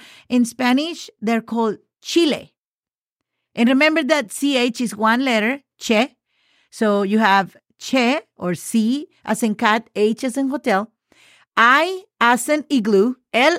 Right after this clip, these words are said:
as in lorry, E as in elephant. Chile. And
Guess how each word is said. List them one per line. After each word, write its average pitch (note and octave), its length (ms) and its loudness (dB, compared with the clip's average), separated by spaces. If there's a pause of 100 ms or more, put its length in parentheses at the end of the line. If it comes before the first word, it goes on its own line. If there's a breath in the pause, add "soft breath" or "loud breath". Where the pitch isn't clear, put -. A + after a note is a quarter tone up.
as C#4 200 0
in D#4 160 -4
lorry, G3+ 480 0
E D4 220 -4 (100)
as A#3+ 160 0
in G3 180 -6
elephant. G#3 400 -2 (1080)
Chile. B3 400 0 (800)
And G4 400 -4